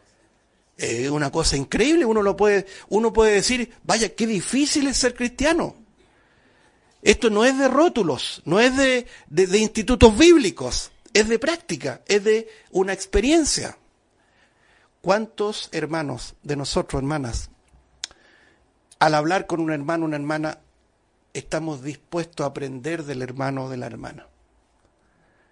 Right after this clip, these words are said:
Cuando dice el Señor ahí a través de Pablo a Filipenses, ¿cierto? "Haya pues este sentir que hubo también en Cristo Jesús", la humillación del Hijo de Dios. Dice, "Nadie tenga más alto concepto de sí", dice Pablo a los romanos,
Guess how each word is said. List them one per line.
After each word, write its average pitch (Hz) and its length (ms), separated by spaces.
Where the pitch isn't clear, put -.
Cuando 139 200
dice 143 260
el 135 80
Señor 135 380
ahí 147 220
a 143 80
través 139 240
de 135 100
Pablo 151 320
a 135 60
Filipenses, 143 580
¿cierto? 165 420
"Haya 156 400
pues 170 240
este 160 240
sentir 208 580
que 143 140
hubo 165 200
también 156 360
en 143 80
Cristo 143 320
Jesús", 131 520
la 139 160
humillación 139 760
del 220 160
Hijo 226 240
de 254 80
Dios. 277 400
Dice, 190 300
"Nadie 226 240
tenga 233 260
más 196 220
alto 262 280
concepto 160 460
de 143 100
sí", 214 160
dice 196 240
Pablo 180 260
a - 20
los 151 120
romanos, 233 420